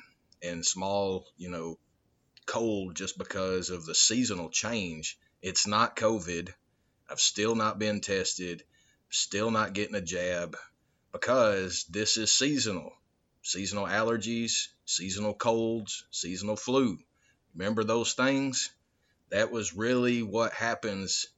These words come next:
in reality and not in this virtual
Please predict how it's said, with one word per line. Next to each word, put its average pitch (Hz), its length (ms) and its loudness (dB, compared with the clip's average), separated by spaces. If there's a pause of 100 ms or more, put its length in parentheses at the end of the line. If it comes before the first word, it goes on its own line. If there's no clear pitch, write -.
(500)
in 107 460 0 (160)
reality 92 920 -2 (240)
and 90 160 -4
not 101 260 0
in 98 160 -2
this 92 200 -2
virtual 104 1000 0